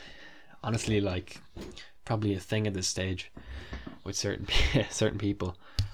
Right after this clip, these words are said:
But God, there mo-, there's money to be made here. <laughs> If you come, you get in touch with me. <laughs> No, but seriously,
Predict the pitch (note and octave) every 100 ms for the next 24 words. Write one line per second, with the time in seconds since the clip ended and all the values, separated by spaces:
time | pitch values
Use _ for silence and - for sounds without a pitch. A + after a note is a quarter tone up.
0 | - F#2 - - - - - - - -
1 | - - - - - - - - - -
2 | - - G2+ F#2 F2 F#2+ G2+ G#2+ G#2+ A#2
3 | A2+ G#2+ G2+ G2+ G2+ F2 - - B2+ -
4 | B2+ - - - - - - G#2+ G2 -
5 | A#2 - G#2+ A2+ A2+ - F2+ G2+ - -
6 | - - - - - - A2+ G2 F#2 G2
7 | - - - - B2 A2+ G2+